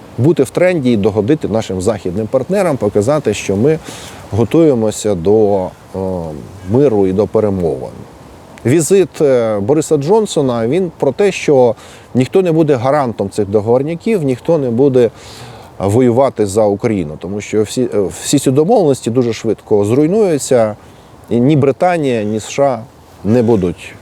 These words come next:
гарантами таких домовленостей і якось реагувати у військовому плані на порушення цього всього з боку Росії.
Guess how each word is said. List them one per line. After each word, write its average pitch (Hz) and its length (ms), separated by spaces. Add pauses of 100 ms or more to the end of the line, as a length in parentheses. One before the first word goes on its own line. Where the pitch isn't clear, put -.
(680)
гарантами 85 720
таких - 280
домовленостей 101 800 (280)
і 127 60
якось 147 340
реагувати 120 800 (420)
у 107 100
військовому 101 520
плані 175 480
на 104 140
порушення 90 540
цього 82 240
всього - 220 (920)
з 90 100
боку 101 280
Росії. 80 400